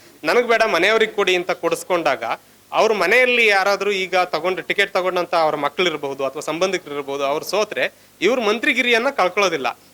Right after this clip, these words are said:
ಆದ್ರೆ ಕಾಂಗ್ರೆಸ್ ತನ್ನ ಆತ್ಮಾವಲೋಕನವನ್ನ ಮಾಡ್ಕೊಂಡು ನೆಕ್ಸ್ಟ್ ಟೈಮ್ ಟಿಕೆಟ್ ಕೊಡುವಾಗ ಈ, ಇದನ್ನ ಗೆಲ್ಲುವ ಮಾನದಂಡ ಅಂತ ತಗೊಳ್ಬಾರ್ದು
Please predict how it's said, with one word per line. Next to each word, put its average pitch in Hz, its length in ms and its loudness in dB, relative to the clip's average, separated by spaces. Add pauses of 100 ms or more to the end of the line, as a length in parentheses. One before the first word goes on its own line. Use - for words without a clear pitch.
ಆದ್ರೆ 220 180 2
ಕಾಂಗ್ರೆಸ್ 330 520 2
ತನ್ನ 247 260 0
ಆತ್ಮಾವಲೋಕನವನ್ನ 214 840 2
ಮಾಡ್ಕೊಂಡು 170 540 0
ನೆಕ್ಸ್ಟ್ 220 300 0
ಟೈಮ್ 311 240 2
ಟಿಕೆಟ್ 247 320 -2
ಕೊಡುವಾಗ 202 420 2 (440)
ಈ, 269 140 4
ಇದನ್ನ 320 460 2 (100)
ಗೆಲ್ಲುವ 247 320 4
ಮಾನದಂಡ 208 520 2
ಅಂತ 190 400 0
ತಗೊಳ್ಬಾರ್ದು 165 840 0